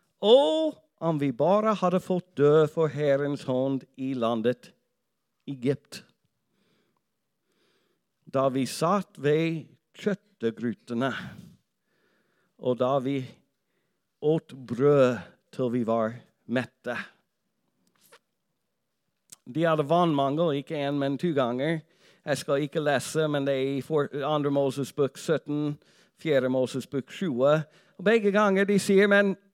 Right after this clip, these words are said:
Egypt, det var jo deilig. Vi skulle ha vært i Egypt.»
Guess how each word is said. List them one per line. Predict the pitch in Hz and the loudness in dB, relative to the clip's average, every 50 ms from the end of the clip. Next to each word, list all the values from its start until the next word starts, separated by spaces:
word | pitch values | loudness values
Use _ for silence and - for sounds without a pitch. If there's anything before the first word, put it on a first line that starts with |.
| _ - | _ -12
Egypt, | 139 131 117 107 151 202 196 _ _ - 131 | -12 -12 -6 0 0 0 0 _ _ -4 -2
det | 151 147 139 | 0 2 4
var | 143 | 4
jo | 139 143 143 139 | 4 2 2 2
deilig. | - 135 117 113 110 113 135 135 107 - - - _ _ _ _ _ _ _ _ _ _ | 2 2 2 2 0 0 -2 -2 -4 -8 -14 -20 _ _ _ _ _ _ _ _ _ _
Vi | - 120 120 151 190 196 202 208 208 196 175 - _ _ _ | -12 -6 -2 0 0 2 2 0 0 -2 -4 -6 _ _ _
skulle | - - - 175 165 151 147 156 165 160 156 - _ _ - | -18 -10 -2 -2 0 2 2 2 2 2 0 -4 _ _ -8
ha | - 143 139 143 147 147 143 147 - _ _ - | -4 -2 -2 0 0 -2 -2 -4 -8 _ _ -6
vært | 113 123 127 123 123 123 _ - - - _ _ _ - | -2 0 2 2 0 -2 _ -20 -20 -20 _ _ _ -14
i | 131 123 120 123 127 113 - _ _ _ _ - - | -12 -8 -6 -6 -8 -8 -10 _ _ _ _ -12 -12
Egypt.» | 123 120 127 151 147 - - - - - - - | -10 -4 -2 -2 -2 -2 -6 -16 -18 -18 -18 -18